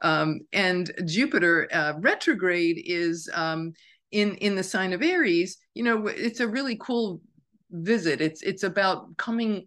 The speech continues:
home. I was, what I'm hearing to say is, you know, coming home to ourselves. Jupiter represents this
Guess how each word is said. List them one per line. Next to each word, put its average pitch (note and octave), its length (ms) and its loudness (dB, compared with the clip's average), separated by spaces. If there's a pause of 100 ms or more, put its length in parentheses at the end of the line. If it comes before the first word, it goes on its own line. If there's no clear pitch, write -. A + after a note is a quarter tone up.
home. G#3 480 2 (460)
I F3 60 -2
was, F3 120 -2 (540)
what F3+ 180 -6
I'm E3+ 280 -2 (120)
hearing F#3+ 320 -2
to E3+ 80 0
say E3+ 160 -4
is, E3 180 0
you G3 100 -2
know, F3+ 140 0
coming G3+ 380 0
home G#3 300 2
to F#3+ 140 -2
ourselves. D#3+ 800 0 (1040)
Jupiter F#3 460 4
represents E3 880 0
this E3+ 360 0